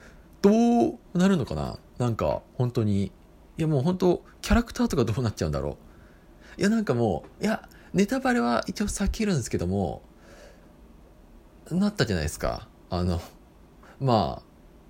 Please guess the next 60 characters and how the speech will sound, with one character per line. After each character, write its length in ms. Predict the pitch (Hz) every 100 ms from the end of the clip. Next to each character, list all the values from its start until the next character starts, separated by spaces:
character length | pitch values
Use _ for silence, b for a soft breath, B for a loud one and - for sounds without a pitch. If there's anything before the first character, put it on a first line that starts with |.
| - -
引 80 | -
き 140 | 143
続 200 | 131 120
き、 340 | - 110 110 - - - - - - - -
あ 200 | 131 131
あ 40 |
見 140 | 123 131
え 60 |
る 80 | 117
の 100 | 85
か、 380 | 78 67 69 -
そ 140 | - 160
れ 80 | 156
と 100 | 156
も、 340 | 98 71 69 - - - - - - - - -
そ 180 | - 131
の 60 |
ま 100 | 123
ま 80 | 120
で 80 | 107
見 160 | 85 90
え 80 |
る 80 | 82
の 80 | 69
か、 300 | - 55 - - - - - - - -
ち 60 |
ょ 40 | 117
っ 20 |
と 60 | 87
そ 120 | 120
こ 100 | 139
ら 60 |
辺 140 | 123 117
が 280 | 110 104 -
気 120 | -
に 40 | 107
な 80 | 101
り 60 |
ま 80 | 92
す 120 | -
ね。 280 | 58 62 - -
そ 120 | 120
こ 100 | 139
が 120 | 123
気 160 | - 104
に 80 |
な 100 | 95
る。 220 | 62 - - -
う 60 | 95
ん。 240 | 87 - - - - - - - - - - - - - -
い 60 |
や 80 | 90
ー、 540 | 90 90 85 82 80 - - - B B -
映 120 | 85
画 100 | 104
か。 360 | 107 95 64 -
見 80 | 98
に 120 | 104
行 120 | -
こ 200 | 73 57